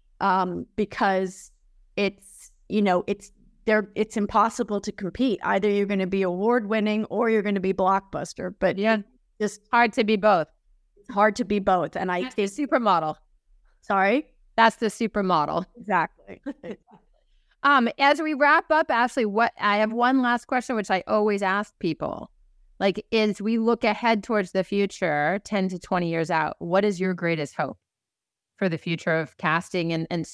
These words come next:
Speaker 2: and, and we'll call it supermodels, but really about fashion, fashion casting and, and, and modeling?
Speaker 1: I mean, I think, you know, it's really, it's a difficult question because,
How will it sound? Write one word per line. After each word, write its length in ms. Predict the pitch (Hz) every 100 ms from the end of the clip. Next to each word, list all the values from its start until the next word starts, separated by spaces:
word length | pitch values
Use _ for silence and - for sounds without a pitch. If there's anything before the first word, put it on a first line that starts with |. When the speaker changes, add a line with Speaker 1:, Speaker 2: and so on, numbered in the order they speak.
| -
Speaker 2:
and, 200 | 175 165
and 120 | 185
we'll 120 | 180 190
call 220 | 214 196
it 100 | -
supermodels, 560 | 208 196 180 143 143 -
but 120 | 170
really 260 | 196 202 175
about 260 | 156 156
fashion, 540 | - 151 156 165 165 - - -
fashion 320 | 170 165 156
casting 480 | 147 143 - 160 143
and, 140 | 143
and, 200 | - 143 -
and 100 | 147
modeling? 400 | 135 127 - - _ _ _ _ -
Speaker 1:
I 120 | 285
mean, 260 | 285 294 262 -
I 200 | 294 320
think, 500 | - 311 294 254 - _ _ -
you 100 | 269
know, 200 | 262 240
it's 160 | 247 233
really, 540 | 269 302 311 294 - _ -
it's 180 | 240 254
a 60 |
difficult 680 | 196 302 330 339 - 277 -
question 580 | - 202 190 - 180 156
because, 800 | 175 - 214 185 180 185 175